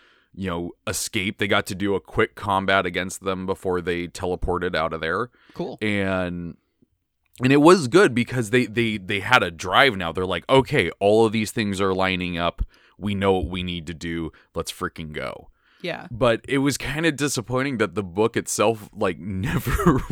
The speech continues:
Speaker 1: really gives you that moment. It was, it's always just like, you know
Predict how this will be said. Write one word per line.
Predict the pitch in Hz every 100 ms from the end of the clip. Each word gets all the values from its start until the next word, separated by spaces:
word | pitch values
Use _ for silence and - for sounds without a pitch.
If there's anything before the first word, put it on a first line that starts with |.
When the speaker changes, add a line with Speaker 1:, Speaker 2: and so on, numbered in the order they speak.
| 139 -
Speaker 1:
really | 135 123
gives | 120 - 131 110 120
you | 110
that | 101 90
moment. | 101 101 117 113 92
It |
was, | 101 104
it's | 110 107 123
always | 120 113
just | 117 -
like, | 107 92 - - - - -
you | 240
know | 139 156